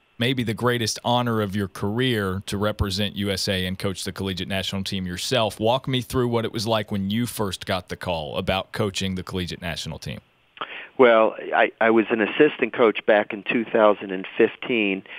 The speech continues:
Speaker 2: Eddie Blankmeyer was the manager of the team, and, and Rich Hill and, uh, um, Gary Henderson,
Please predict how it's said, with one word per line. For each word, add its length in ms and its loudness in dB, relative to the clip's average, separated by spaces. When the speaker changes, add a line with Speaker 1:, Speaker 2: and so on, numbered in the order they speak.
Speaker 2:
Eddie 220 8
Blankmeyer 720 4
was 200 4
the 60 0
manager 560 6
of 100 2
the 120 0
team, 460 2
and, 240 -2
and 400 0
Rich 260 4
Hill 520 6
and, 180 -2
uh, 340 2
um, 460 0
Gary 280 6
Henderson, 840 0